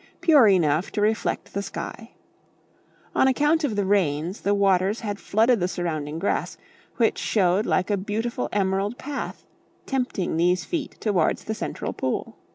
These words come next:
"It's distinctly successful as ponds go," said Mister Beebe. "No apologies are necessary for the pond."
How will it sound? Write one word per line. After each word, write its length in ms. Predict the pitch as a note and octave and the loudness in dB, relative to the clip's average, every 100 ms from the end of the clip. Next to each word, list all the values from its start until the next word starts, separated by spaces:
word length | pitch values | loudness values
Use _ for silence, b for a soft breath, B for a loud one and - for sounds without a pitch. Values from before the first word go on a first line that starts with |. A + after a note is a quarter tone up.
| _ _ _ _ _ _ _ _ _ _ _ _ _ _ _ _ _ _ _ _ _ _ _ _ _ _ | _ _ _ _ _ _ _ _ _ _ _ _ _ _ _ _ _ _ _ _ _ _ _ _ _ _
"It's 240 | - B3 C4 | 0 0 0
distinctly 600 | C#4 - D#4+ E4+ A#3 A#3 | -2 2 2 2 -2 -2
successful 680 | C4+ - D4+ D#4 - - G#2 | -4 -4 -2 -2 -2 -2 0
as 180 | - F#3+ | 0 -2
ponds 480 | - F3 D3 D3 D3+ | -2 0 0 -2 -2
go," 320 | D#3 F3 C4+ - _ | 0 0 -2 -8 _
said 200 | - D#3+ | -6 -4
Mister 240 | D3+ - | -4 -4
Beebe. 300 | D#3 - D#3+ - b b b b | -4 -4 -6 -8 b b b b
"No 300 | - A#3 G3 | 0 4 4
apologies 600 | C#4 C4 A3+ B3 A#3 A#3+ | 4 2 2 2 2 2
are 160 | A3 A#3+ | 4 4
necessary 560 | F#3+ F3+ E3+ C#3+ C#3+ | 0 -2 -6 -4 -2
for 240 | F#3 D#3+ E3 | -2 -2 -2
the 80 | F#3+ | -2
pond." 480 | D#3+ C3+ A2 G#3+ | -4 -8 -8 -12